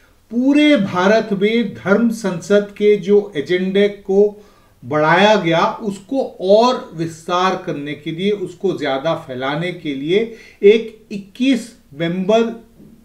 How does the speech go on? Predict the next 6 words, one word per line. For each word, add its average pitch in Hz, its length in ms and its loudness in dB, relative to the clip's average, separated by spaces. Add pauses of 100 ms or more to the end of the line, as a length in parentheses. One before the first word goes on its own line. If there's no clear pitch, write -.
(320)
coordination 202 720 0
committee 165 520 -8
का 196 180 -4
गठन 175 400 -8
किया 120 320 -12
है। - 220 -20